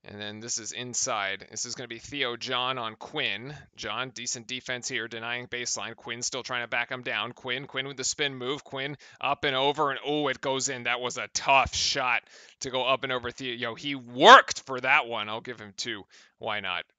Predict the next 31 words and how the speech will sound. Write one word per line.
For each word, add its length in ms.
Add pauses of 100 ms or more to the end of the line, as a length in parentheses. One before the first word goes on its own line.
(120)
Lafayette 580
is 200
on 260
the 80
board 380
with 80
their 120
first 340
points 320
of 100
the 100
afternoon, 540 (440)
or 100
of 60
the 120
evening, 380
rather, 300
and 120
they're 100
back 240
in 80
the 80
two 220
three 220
zone 320
here. 360 (1080)
Bancaro 460
gets 220
the 80
double 300
team. 360